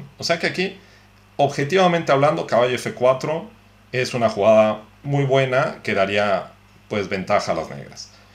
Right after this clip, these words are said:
En una partida donde no estás preparado para enfrentar el Halloween, te cuesta mucho trabajo hacer esto. Vale, entonces jugó rey D ocho. Y ahora la situación empieza a empeorar un poco para el negro, puesto que las piezas blancas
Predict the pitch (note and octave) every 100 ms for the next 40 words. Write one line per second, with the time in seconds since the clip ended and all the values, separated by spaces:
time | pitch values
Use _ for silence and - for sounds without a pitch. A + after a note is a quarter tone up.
0 | - - C3+ E3 E3+ C#3 F3 E3+ E3 F3+
1 | C3+ A2+ A2+ A2 C3 C3 C3+ - A#2 A2
2 | A#2+ B2 G2 F2+ F2 G2+ F2+ G#2+ A2 G#2
3 | A#2+ B2 B2 B2+ C#3 D#3+ - - G2+ A2
4 | - G#2+ G2 - F2 E2+ - - - C#2+
5 | - - _ _ _ - - G#2+ G#2 B2+
6 | B2+ D#3+ C3+ A#2 A#2+ A#2+ B2+ E3+ F3+ F#3+
7 | G#3+ A3 - - - _ - - - C3
8 | D3 F#3+ A3+ A3 - - - C#3 C3+ -
9 | D#3+ - G#3 G#3+ G#3+ G3 G3 G3 F#3 -
10 | D#3+ F3+ D#3 A2+ - A#2 A#2 A#2 B2+ C3+
11 | C#3+ G#2+ - - G#2 G#2 - B2 C#3 C3+
12 | C3+ C3+ D#3 F#3 -